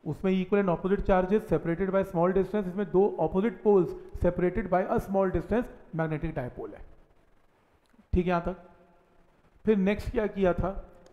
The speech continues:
जो electric dipole है, उसका एक, एक term की थी जिसको बोलते हैं dipole moment। तो electric dipole का क्या होता है? Dipole moment।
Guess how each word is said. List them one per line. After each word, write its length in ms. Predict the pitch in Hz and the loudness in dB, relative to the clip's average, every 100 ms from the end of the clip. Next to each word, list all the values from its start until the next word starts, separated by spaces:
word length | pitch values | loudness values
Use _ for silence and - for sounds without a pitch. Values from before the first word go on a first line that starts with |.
| - | -4
जो 160 | 233 | -2
electric 480 | 220 175 175 233 254 | 0 0 0 -2 0
dipole 460 | 202 190 190 180 151 | 2 2 4 2 2
है, 240 | 127 - - - - _ - | -2 -8 -18 -20 -20 _ -2
उसका 400 | 208 196 - 214 | -2 -2 0 0
एक, 420 | 226 196 - - 202 | 0 -2 -4 -14 -12
एक 180 | 202 - | -6 0
term 240 | 190 220 | 2 2
की 180 | 208 185 | -2 0
थी 320 | - 196 220 | 2 0 -2
जिसको 260 | 170 165 220 | -4 -2 0
बोलते 220 | 180 175 | 0 -2
हैं 140 | 233 160 | -4 -2
dipole 460 | 160 165 165 202 196 | 0 0 2 2 4
moment। 480 | 170 165 147 131 - - - _ _ _ _ _ _ _ _ _ _ - | 0 0 -2 -4 -10 -12 -20 _ _ _ _ _ _ _ _ _ _ -2
तो 100 | 156 | 0
electric 380 | 160 - - | -2 -4 -6
dipole 400 | 175 156 165 196 | -2 -2 0 0
का 100 | 196 | 2
क्या 160 | 196 196 | 0 0
होता 220 | 196 196 | 0 -2
है? 100 | 202 | -2
Dipole 460 | 151 147 156 196 202 | 0 0 2 2 2
moment। 380 | 185 190 233 | 0 0 0